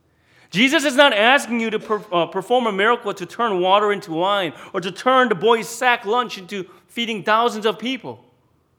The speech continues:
He's not asking you to change the world by, I don't know,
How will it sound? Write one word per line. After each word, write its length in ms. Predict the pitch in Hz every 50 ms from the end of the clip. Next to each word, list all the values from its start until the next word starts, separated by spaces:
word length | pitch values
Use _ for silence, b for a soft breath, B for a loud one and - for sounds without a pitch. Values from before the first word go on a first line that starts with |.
| _ _ _ _ _ -
He's 120 | 185 196
not 180 | 262 285 277 226
asking 520 | 190 214 233 262 285 262 - 214 220 214
you 140 | 208 202 202
to 100 | 175 180
change 400 | - - - 233 240 247 240 180
the 80 | 208 196
world 400 | 185 202 214 233 240 226 180 165
by, 360 | 190 185 185 180 175 160 139 - - - _ _ _ _ _ _ _ _ _ _ _ _ _ _ _ _ _ _ _ _ _ _ _ _ _ _ _ _ _ _ _ _ _ _ _
I 60 | 127
don't 120 | 135 151 160
know, 280 | 196 247 - 107 101